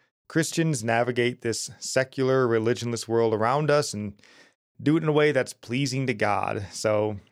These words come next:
uh, we do have some good news stories to discuss today. Uh, a lot to talk about, especially with the presidential forum. This will be focused largely on the presidential forum. Uh, we won't have time for a Bible topic today, so hopefully we can get to that next week.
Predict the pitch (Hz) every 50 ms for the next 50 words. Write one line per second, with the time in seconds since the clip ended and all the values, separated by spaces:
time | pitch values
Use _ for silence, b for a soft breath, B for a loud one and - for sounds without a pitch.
0 | - - 107 104 110 113 110 135 139 135 131 - 135 135 117 135 139 120 120 123
1 | 135 135 - - - 135 135 135 135 127 - - 127 113 120 - - - 139 131
2 | - - - 135 143 143 143 143 143 135 - b b b b b b _ - -
3 | - - 101 - - 107 104 104 107 113 120 - - 120 - 123 127 135 131 135
4 | 127 127 123 117 - - 127 123 - - 120 113 - 110 - - 120 120 104 110
5 | 117 113 107 - 110 101 - - 127 131 131 131 127 127 135 - 151 135 120 127
6 | 117 113 104 - - - - 143 139 139 139 135 127 123 - 113 107 107 110 117
7 | 123 117 110 - 123 117 - - 110 113 113 110 - - - 113 117 101 110 107
8 | 113 107 - - 110 104 - - 120 123 123 123 123 123 120 - b b b b
9 | b b b _ _ _ _ _ - - 110 101 104 104 - - 98 120 123 123
10 | 113 131 131 127 123 117 123 120 - - 110 117 120 123 123 110 - 117 113 110
11 | 110 113 123 123 131 135 - 131 135 139 135 - 139 - - 131 131 139 139 139
12 | 139 135 - - 104 104 104 92 101 120 113 - - 120 110 110 110 110 113 107
13 | - - 110 107 110 104 104 117 127 - - - 131 135 139 139 139 - -